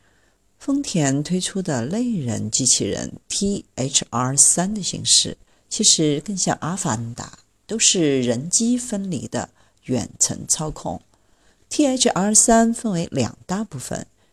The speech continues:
人形机器人负责在一线当苦工，而操控机甲则用来让人在后方对机器人进行操控。T H R三可以给操控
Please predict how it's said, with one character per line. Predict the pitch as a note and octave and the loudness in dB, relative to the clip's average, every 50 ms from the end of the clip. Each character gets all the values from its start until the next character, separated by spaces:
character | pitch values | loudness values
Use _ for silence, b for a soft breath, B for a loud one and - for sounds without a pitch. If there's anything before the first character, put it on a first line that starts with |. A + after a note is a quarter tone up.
| _ _ | _ _
人 | - C#3+ E3 G#3+ B3+ | 2 2 4 4 4
形 | - - G#3 F#3+ F#3+ | 4 4 4 4 4
机 | F#3 - G#3 | 4 2 4
器 | - - F3 | 4 4 6
人 | C3+ B2 A#2 A2+ A#2 | 4 4 4 0 0
负 | B2 - - C3+ | -2 -4 -4 -4
责 | B2 - A2 A2 F2+ - | -2 -2 0 0 0 2
在 | - - - - - - | 2 2 2 2 -2 -2
一 | - F#3 | 0 2
线 | G#3 - - - A3+ G3 D3 B2+ | 4 6 6 6 4 2 0 -4
当 | - - F#3+ G#3 G#3 | -4 -6 -6 -6 -6
苦 | - - - - | -8 -12 -14 -8
工， | - C#3 D3+ E3+ F#3+ A3 - b b b b b b b b | -4 -2 -2 -2 -4 -6 -10 b b b b b b b b
而 | b D#3 D#3+ F3 F#3 | b 4 4 4 4
操 | F#3 - - - A#3+ B3+ | 4 2 4 4 4 4
控 | B3 - - - C#4+ A#3+ F#3+ D#3+ | 2 0 -2 0 0 0 2 2
机 | - - A#3+ | 0 0 0
甲 | A#3+ - F#3+ D#3+ - - - _ | 2 4 2 2 2 -2 -6 _
则 | - - - A2+ | -4 -2 0 0
用 | A#2 C3 C3 B2 | 0 0 0 0
来 | A#2+ A2 A2 A2 G#2+ G#2+ G#2+ - - _ | 0 0 0 0 -2 -2 -2 -4 -4 _
让 | - D3 C3 B2+ | -4 -6 -4 -2
人 | B2 A2+ A2 A2 | -2 -2 -2 0
在 | - - C#3+ | 0 -2 -2
后 | C#3 - - C#4 B3+ E3 | -2 -2 0 2 2 2
方 | C3+ - - B2+ A#2+ A#2+ B2 - _ _ - | 0 0 -2 -2 -2 -4 -6 -10 _ _ -2
对 | C3+ C3 B2+ B2+ | 2 4 4 4
机 | B2 - - D#3 | 2 0 0 0
器 | - - C#3+ A2+ | 2 2 2 0
人 | A2+ G2+ A2+ A#2+ | -2 -2 -2 -2
进 | - C3 C3+ | -4 -4 -4
行 | C#3 C#3+ D3+ | -4 -2 -2
操 | - F3+ G3+ G#3 | -2 -2 -2 -4
控。 | - - A#3+ F3+ B2+ - _ _ _ _ _ _ _ B B B B B B B B B B B B B _ - | -4 0 0 0 0 -2 _ _ _ _ _ _ _ B B B B B B B B B B B B B _ -4
T | - - D4+ D#4 E4 - - - | 2 4 4 4 4 0 0 0
H | D#3+ F#3+ - - - - | 0 0 0 0 -2 -2
R | - C3 C3+ C#3+ D3+ | -2 0 0 2 4
三 | D3 - - - F3+ F#3 F#3+ F#3 | 4 4 6 4 4 2 0 -2
可 | - - D#3+ | -2 -2 -2
以 | D3+ C#3+ | -2 -2
给 | - - - - | -2 -4 -2 0
操 | - - - - A3 A#3 | 2 2 4 4 2 2
控 | - - B3+ A#3 F#3 - | 0 -2 -2 -2 -2 -2